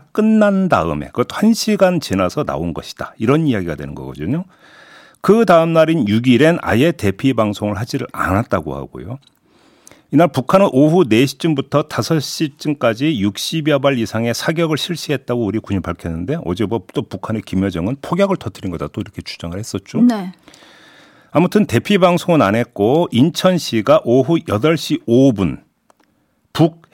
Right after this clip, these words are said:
Speaker 1: 해안포 육십여 발 사격, 야외 활동 자제 바람이라는 내용의 재난 문자를 보낸 것이 전부입니다.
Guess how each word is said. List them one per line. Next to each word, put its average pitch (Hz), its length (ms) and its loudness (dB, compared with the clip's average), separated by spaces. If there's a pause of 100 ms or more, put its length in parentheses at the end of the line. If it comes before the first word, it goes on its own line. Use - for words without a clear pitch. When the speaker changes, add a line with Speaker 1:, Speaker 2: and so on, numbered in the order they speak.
Speaker 1:
해안포 185 480 4
육십여 123 600 -2
발 120 180 0
사격, - 460 -6 (260)
야외 104 440 2
활동 117 500 -4
자제 123 400 0
바람이라는 117 1300 0
내용의 95 420 0
재난 127 400 0
문자를 139 460 -2
보낸 87 280 -4
것이 170 480 -2 (140)
전부입니다. 78 800 -12